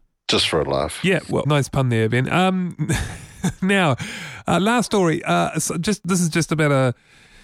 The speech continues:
Speaker 2: a guy by the name of Corbin Davenport has, he posted a, a video on YouTube, uh, that shows Windows ninety-five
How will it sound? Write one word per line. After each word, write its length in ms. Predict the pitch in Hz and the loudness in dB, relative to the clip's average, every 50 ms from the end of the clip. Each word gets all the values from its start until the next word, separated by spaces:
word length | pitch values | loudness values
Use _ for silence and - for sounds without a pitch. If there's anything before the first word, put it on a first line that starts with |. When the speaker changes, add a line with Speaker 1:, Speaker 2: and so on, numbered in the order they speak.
| - - - _ _ _ _ _ _ _ _ - - - _ _ - | -20 -20 -20 _ _ _ _ _ _ _ _ -20 -20 -20 _ _ -2
Speaker 2:
a 80 | 185 | -2
guy 220 | 165 143 202 196 208 | 0 2 2 2 4
by 120 | 190 196 | 4 4
the 80 | 185 180 | 4 4
name 260 | 180 180 185 190 185 | 4 4 4 2 2
of 340 | 175 156 170 160 143 - - | 2 2 2 2 0 -2 -6
Corbin 500 | - - - 180 202 190 185 180 170 156 131 | -6 -2 0 0 2 2 2 0 0 0 0
Davenport 640 | 143 151 170 175 185 175 147 120 113 92 98 107 - - - - - - - - - - - _ - | 2 2 2 2 2 0 0 0 0 0 0 -2 -4 -6 -16 -16 -16 -16 -16 -16 -18 -20 -18 _ -2
has, 420 | - 165 170 170 170 170 156 143 | 2 2 4 4 4 2 0 0
he 180 | - 160 165 160 | -2 -2 0 0
posted 320 | - 214 277 - 269 220 | 2 0 0 0 0 2
a, 280 | 202 185 170 156 147 151 | 2 2 2 2 2 0
a 40 | 143 | 0
video 320 | 131 156 151 147 135 127 | 0 2 2 2 2 2
on 80 | 127 127 | 2 2
YouTube, 560 | 117 113 110 - - 127 113 113 135 151 175 - | 2 0 0 0 0 0 0 2 0 0 -2 -2
uh, 240 | - - 143 143 139 - - | -2 0 0 0 0 0 0
that 220 | 151 143 143 143 | 0 0 0 -2
shows 580 | - - - 170 143 131 139 165 208 226 196 - - _ _ - | -2 0 2 2 2 4 2 2 2 0 -2 -4 -8 _ _ -6
Windows 680 | 156 131 151 175 202 226 247 247 233 233 226 226 208 - - | -2 0 0 0 0 0 0 0 0 2 2 0 -2 -2 -2
ninety-five 1000 | 147 143 151 160 175 196 208 226 208 - - 156 131 120 113 110 127 165 170 151 | 0 0 2 2 2 2 2 0 0 0 2 2 2 2 2 2 2 0 0 -2